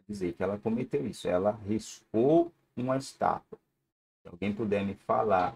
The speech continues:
aonde tá o crime. "Ah, mas é a estátua tal, tal."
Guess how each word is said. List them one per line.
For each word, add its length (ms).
aonde 400
tá 220
o 80
crime. 600
"Ah, 300
mas 260
é 60
a 40
estátua 480
tal, 460
tal." 240